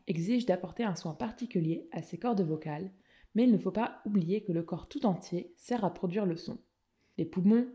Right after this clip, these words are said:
l'abdomen, le tonus, le thorax constituent l'ensemble des outils au service de la voix.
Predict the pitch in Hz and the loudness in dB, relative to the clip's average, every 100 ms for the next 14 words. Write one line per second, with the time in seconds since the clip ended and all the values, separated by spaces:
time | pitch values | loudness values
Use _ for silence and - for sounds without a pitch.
0 | - 175 156 175 208 240 233 240 175 165 | -6 -6 0 2 4 4 2 0 -4 0
1 | 185 220 254 - - 165 175 175 233 - | 2 2 0 -6 -4 -2 -2 -6 -8 -10
2 | - - - 220 196 - 160 220 294 277 | -18 -18 -10 -4 -4 -2 -4 -2 2 2
3 | 190 170 165 247 190 180 180 226 - 147 | 2 0 -2 -2 -2 -2 -2 -4 -4 -6
4 | 143 - | -6 -12